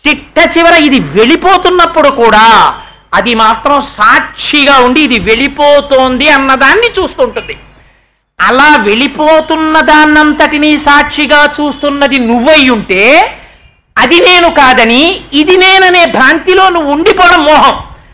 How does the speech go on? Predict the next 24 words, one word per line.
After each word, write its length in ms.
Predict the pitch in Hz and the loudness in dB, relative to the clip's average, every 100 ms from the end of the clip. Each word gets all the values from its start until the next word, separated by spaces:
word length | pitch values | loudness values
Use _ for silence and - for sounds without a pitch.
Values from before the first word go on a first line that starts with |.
| _ _ _ _ | _ _ _ _
ఆ 80 | 254 | -4
సాక్షి 760 | 254 - - 226 370 381 349 359 | -4 -10 -4 0 0 -2 0 0
నేనని 340 | 349 349 339 | 0 0 -2
తెలుసుకోవడం 760 | - 285 320 349 359 285 254 330 370 | -4 -2 -2 0 2 2 2 0 0
మోహం 320 | 254 262 269 | 2 2 0
పోవడం, 380 | 180 262 277 208 - - _ _ | 0 2 2 0 -8 -20 _ _
అజ్ఞానం 460 | 196 175 220 320 320 | -4 -2 0 2 0
పోయింది. 480 | - 311 330 240 - - _ _ | 0 2 2 0 -6 -20 _ _
ఎప్పుడైతే 560 | 208 214 302 311 269 294 | -8 -4 -2 -2 0 -4
పోయిందో 640 | - - 269 320 311 277 226 247 185 | -4 0 2 4 4 4 2 2 0
అది 240 | 202 233 | 0 0
నేనని 600 | 208 208 254 311 302 302 | 0 0 2 2 2 0
నువ్వు 200 | 320 269 | 0 -2
తెలుసుకున్నావు. 600 | 269 247 254 247 220 156 - - _ _ _ | -2 -2 -2 -2 -2 -4 -8 -20 _ _ _
తెలుసుకున్నావా? 760 | 311 339 339 359 311 262 240 196 151 131 180 | -2 0 0 0 0 2 2 2 0 -6 -12
నిశ్చలతత్వం. 1000 | 208 - - - 185 165 139 - - _ _ _ _ | -12 -12 -10 -4 -4 -4 -10 -18 -20 _ _ _ _
ఎందుకని? 380 | 220 302 311 175 - _ _ _ | -8 -2 -2 -2 -14 _ _ _
ఇప్పుడు 240 | _ 226 | _ -12
నువ్వు 420 | 185 196 269 339 | -8 -2 2 2
తప్ప 280 | 359 269 - 339 277 | 2 0 0 -4 -4
ఇంకొకటి 400 | 247 269 240 226 | -6 -6 -6 -6
లేదు, 200 | 190 175 | -4 -4
అన్నీ 500 | 175 220 330 381 370 | -4 -6 -4 0 0
అంతే, 320 | 285 - | 0 -2